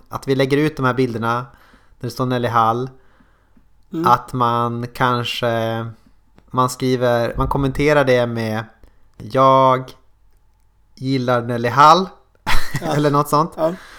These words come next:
Speaker 1: Och sen så delar man det här avsnittet på sin vägg.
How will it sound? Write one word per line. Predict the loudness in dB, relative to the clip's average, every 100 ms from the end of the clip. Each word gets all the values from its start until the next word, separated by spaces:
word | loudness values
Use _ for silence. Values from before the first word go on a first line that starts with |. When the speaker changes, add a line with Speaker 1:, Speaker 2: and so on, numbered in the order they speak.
| -20 -20 -20 -8
Speaker 1:
Och | -4 -4
sen | -2 -2 -2
så |
delar | -2 -2 0 0 2 0
man | 0 -2
det | 0
här | -2
avsnittet | 0 0 0 -2 -8 -8 -6 -10 -10 -16
på | -6 -4 -2 -2 -4 -8 -12 -14 -12
sin | -8 -6 0
vägg. | 0 0 -10